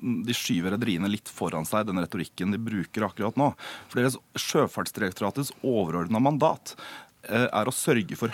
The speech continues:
høy kvalitet, eh, på sikker-, eller høy kvalitet på sikkerhet og, eh, sikkerhet og helse på norske fartøy. Eh, det står ikke noe sted at det her er ensbetydende med å sørge for at et absolutt minimumskrav,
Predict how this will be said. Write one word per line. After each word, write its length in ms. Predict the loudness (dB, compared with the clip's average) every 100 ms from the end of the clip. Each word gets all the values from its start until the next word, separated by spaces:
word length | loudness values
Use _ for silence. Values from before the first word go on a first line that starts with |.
| 0
høy 140 | 0 0
kvalitet, 720 | 0 0 -2 2 2 2 -6 -10
eh, 240 | -2 -2 -2 -4
på 160 | -2 -2 -2
sikker-, 480 | -4 -4 -4 -2 0
eller 220 | 0 0
høy 140 | -2
kvalitet 480 | 0 -2 0 0 0
på 100 | -4
sikkerhet 400 | -6 -4 -4 -2
og, 120 | -2 -4 -4
eh, 220 | -2 -2
sikkerhet 340 | -4 -6 -4
og 60 | -2
helse 300 | -2 -2 -8
på 80 | -6
norske 260 | -8 -8 -2
fartøy. 440 | -2 0 0 -2 -4 -12 -12 -14 -4
Eh, 80 | -4
det 180 | 0 0
står 220 | 2 2
ikke 160 | 2
noe 80 | 2
sted 480 | 0 2 2 2 -2 -2
at 100 | 0
det 80 | 2
her 100 | 2
er 320 | 0 -2 -2
ensbetydende 640 | -2 -4 -6 -4 -2 2 2
med 80 |
å 80 | 2
sørge 240 | 0 -2 -2
for 120 | -4
at 100 | -2
et 160 | -6 -6 -8
absolutt 640 | -8 _ -4 0 0 0
minimumskrav, 1400 | -2 -2 0 2 2 2 0 -2 -2 0 2 2 0